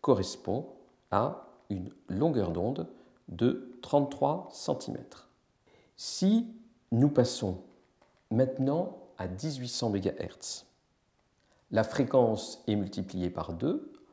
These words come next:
donc la longueur d'onde est divisée par deux. Nous passons de lambda égale trente-trois centimètres à lambda prime égale seize virgule cinq centimètres.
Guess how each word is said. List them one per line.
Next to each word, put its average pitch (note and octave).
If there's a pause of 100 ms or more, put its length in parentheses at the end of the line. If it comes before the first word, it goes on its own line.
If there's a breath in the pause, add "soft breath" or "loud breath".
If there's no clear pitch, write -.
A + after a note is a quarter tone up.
(180 loud breath)
donc C3+
la F#2
longueur G2+
d'onde A#2 (240)
est F2+
divisée A#2
par A2+
deux. - (1200 soft breath)
Nous A2
passons G#2 (500)
de F#2+
lambda G2
égale E2
trente-trois -
centimètres G2 (200)
à -
lambda G2
prime A#2+ (140)
égale F#2+ (320 loud breath)
seize G2+
virgule F2
cinq G2
centimètres. -